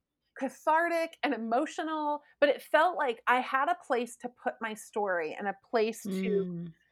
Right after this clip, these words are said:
Speaker 1: almost, like, compartmentalize my life experience, you know?
Speaker 2: I think that's incredibly powerful, and I think that's something that's very useful for right now,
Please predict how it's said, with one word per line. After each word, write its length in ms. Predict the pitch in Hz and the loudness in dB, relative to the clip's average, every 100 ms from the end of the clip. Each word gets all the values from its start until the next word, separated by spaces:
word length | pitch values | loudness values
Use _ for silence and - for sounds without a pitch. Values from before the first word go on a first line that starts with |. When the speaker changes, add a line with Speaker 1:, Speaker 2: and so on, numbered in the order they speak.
| _ _ _ - | _ _ _ 2
Speaker 1:
almost, 320 | 349 494 480 | 4 4 2
like, 160 | 339 - | -2 -2
compartmentalize 1160 | 262 247 262 247 214 208 220 262 277 285 294 - | -8 2 2 4 0 0 2 2 2 0 -6 -4
my 140 | 214 | -2
life 280 | 196 180 202 | 0 -2 -2
experience, 840 | 190 - - 196 110 87 - - - | -12 -10 -6 -6 -6 -10 -14 -18 -8
you 80 | |
know? 160 | 156 - | -6 -2
Speaker 2:
I 100 | 214 | -2
think 220 | 294 453 | 0 2
that's 180 | 466 440 349 | 2 2 0
incredibly 680 | 269 254 262 311 269 254 240 | 0 2 0 0 0 0 -2
powerful, 500 | 214 240 302 208 196 | -2 -2 0 2 2
and 140 | 214 | 0
I 40 | |
think 220 | 233 277 254 | -4 -4 -4
that's 160 | 269 | -4
something 320 | 269 269 285 | -4 -4 -2
that's 160 | 269 262 | -2 -2
very 160 | 247 262 | -2 -2
useful 440 | 247 269 - 269 | -2 -4 -4 -6
for 180 | 269 269 | -2 -2
right 240 | 247 254 | 0 -2
now, 320 | 247 294 339 | -2 -4 -6